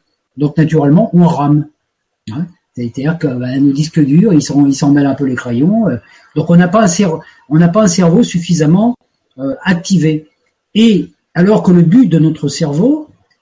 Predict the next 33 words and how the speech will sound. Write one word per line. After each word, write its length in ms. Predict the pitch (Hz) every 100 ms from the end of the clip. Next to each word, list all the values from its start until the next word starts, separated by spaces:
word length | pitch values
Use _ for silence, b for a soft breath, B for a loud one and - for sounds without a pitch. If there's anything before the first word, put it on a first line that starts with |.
| _
c'est 460 | - - 220 220 - 143
d'atteindre 540 | 123 170 170 185 156
la 100 | 131
vibration 580 | 151 175 147 147 240 262
des 140 | 170
crânes 240 | 165 190 196
de 80 |
cristal. 580 | 175 190 175 - 151 113 - _ _ _ _ -
Une 120 | 120
capacité 800 | - 208 214 180 - 175 208 233
de 100 | 180
synthétiser 720 | 147 202 196 180 - 190 175
les 220 | 180 139 170
informations 520 | 175 180 170 170 170
du 120 | 156
cosmos 420 | 165 156 175 165
directement 880 | 151 175 175 170 - 151 151 165 170 _ _ _
sans 640 | - - - _ _ - 190
rien 200 | 180 170
apprendre. 360 | 151 - 139 117
Vous 40 |
vous 60 | 120
rendez 160 | 143
compte, 220 | 165 196
on 40 | 135
n'aura 240 | 135 147
plus 180 | - 165
rien 300 | 139 147 151
à 60 | 123
apprendre. 380 | 123 131 127 107 _ _ _ _
On 120 | 139
aura 340 | 165 156 175 170
une 260 | 147 147